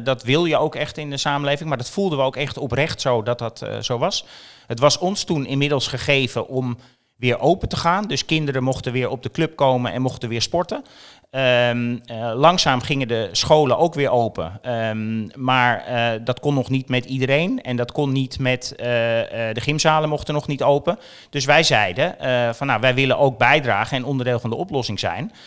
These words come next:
Eh, eh, onze clubs willen wel, eh, schoolklassen, eh, huisvesten, zodat de, de, de druk op de school, eh, met, met looproutes, met aantal mensen in het gebouw, eh, en de druk op gymzalen die überhaupt nog niet gebruikt mochten worden,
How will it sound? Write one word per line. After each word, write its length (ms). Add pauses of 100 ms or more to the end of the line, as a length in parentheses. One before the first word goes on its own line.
(200)
Eh, 720
eh, 120
onze 280
clubs 300
willen 260
wel, 420
eh, 440
schoolklassen, 840
eh, 280
huisvesten, 680
zodat 440
de, 220
de, 260
de 140
druk 260
op 140
de 80
school, 460 (300)
eh, 460
met, 380
met 180
looproutes, 640
met 180
aantal 260
mensen 360
in 60
het 120
gebouw, 520
eh, 340
en 100
de 80
druk 240
op 140
gymzalen 720
die 180
überhaupt 280
nog 100
niet 160
gebruikt 300
mochten 200
worden, 180